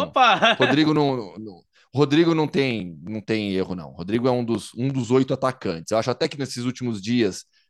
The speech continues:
Speaker 2: né, a concorrência aumentou ali com o Martinelli jogando bem, e até o Firmino, que voltou a jogar muito bem, mas o Rodrigo é, é nome certo. Então, assim, o Rodrigo, ele está em um momento de extrema confiança, ganhando minutagem, tendo sequência de jogos,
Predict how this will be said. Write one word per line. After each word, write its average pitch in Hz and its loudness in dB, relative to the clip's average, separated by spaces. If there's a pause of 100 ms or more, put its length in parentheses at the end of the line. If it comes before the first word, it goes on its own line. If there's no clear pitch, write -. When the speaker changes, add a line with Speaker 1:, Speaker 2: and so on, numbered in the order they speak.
Speaker 2:
né, 98 -8
a 92 -8
concorrência 117 -2
aumentou 123 2
ali 123 2
com 139 -10
o - -12
Martinelli 113 -2
jogando 110 -2
bem, 127 0
e 113 -4
até 107 -8
o 151 -8
Firmino, 127 0
que - -12
voltou 107 0
a 117 2
jogar 113 0
muito 131 -4
bem, 131 -2 (300)
mas 117 -4
o 117 -2
Rodrigo 123 2
é, 104 4
é 107 2
nome 113 -2
certo. - -10 (440)
Então, 156 2
assim, 135 0
o 107 -2
Rodrigo, 135 4
ele 170 2 (380)
está - 0
em 165 2
um 160 2
momento 151 0
de 127 -16 (100)
extrema 214 2
confiança, 185 2 (260)
ganhando 170 4
minutagem, 208 4
tendo 214 0
sequência 202 -2
de 202 -6
jogos, 202 2